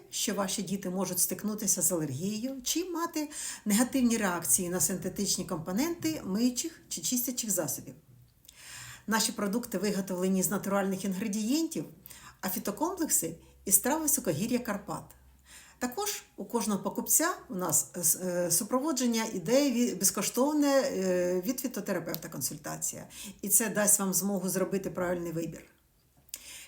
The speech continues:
Фітокомплекси Рослина Карпат допоможуть вам відновити сили та покращити загальне самопочуття.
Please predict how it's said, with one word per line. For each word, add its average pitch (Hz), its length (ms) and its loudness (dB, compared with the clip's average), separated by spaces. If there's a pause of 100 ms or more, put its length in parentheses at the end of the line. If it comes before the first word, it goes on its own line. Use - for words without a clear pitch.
Фітокомплекси 247 640 2
Рослина 226 340 0
Карпат 269 440 0
допоможуть 208 520 -2
вам 202 180 0
відновити 196 480 -2
сили 339 440 2 (100)
та 202 100 -6
покращити 240 560 -4
загальне 180 420 -2
самопочуття. - 760 -4